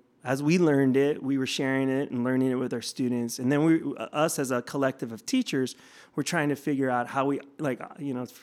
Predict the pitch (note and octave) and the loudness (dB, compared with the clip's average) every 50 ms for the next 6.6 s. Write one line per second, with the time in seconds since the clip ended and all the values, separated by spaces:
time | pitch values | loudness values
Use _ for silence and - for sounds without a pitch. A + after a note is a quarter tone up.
0 | - - C#3 C3 B2+ B2 - - - - - - - - - - _ _ _ _ | -16 -10 -8 -8 -8 -8 -10 -18 -20 -20 -20 -20 -20 -20 -20 -20 _ _ _ _
1 | - D#3+ E3 D3+ C3 - - E3 D3 B2 - - - D3 C#3 C#3 C3+ C3 C3 C3+ | -2 0 2 2 2 2 2 2 0 0 -2 -4 -2 0 2 2 4 4 2 2
2 | C3 C3 B2+ B2+ B2+ B2 B2 A2+ - - - - - D3 C#3 C#3+ C#3 C#3 - C3+ | 2 2 2 2 0 0 -2 -4 -6 -8 -8 -4 0 2 2 2 2 0 -2 -2
3 | A#2+ A#2 A#2+ B2+ C3+ C3 A#2+ B2 A#2 G#2+ - - C3+ G#2 - C#3 B2+ - - D#3 | -2 0 2 4 4 4 4 2 -2 -4 -4 -4 -4 -2 -2 -4 -4 -2 -2 0
4 | C#3 B2+ A#2 A2+ - - E3+ C#3+ B2 B2 C3 C3 C3 C3 B2+ A2+ B2+ D#3+ D3+ C#3 | 0 0 -2 -4 -4 0 0 2 2 2 2 0 0 -2 -4 -2 0 0 0 0
5 | B2 - C3+ C3+ - C#3 B2+ A#2+ C3 C3+ C#3+ C#3 - - C3+ C3+ C3 B2 B2 B2+ | 0 0 0 -2 0 -2 -2 0 0 0 0 -2 -2 -4 -4 -2 -2 -2 -2 -2
6 | A#2+ A2+ A2 A2 A2 A2 A2 - - - - | -2 -2 -2 -2 -4 -4 -6 -8 -10 -12 -14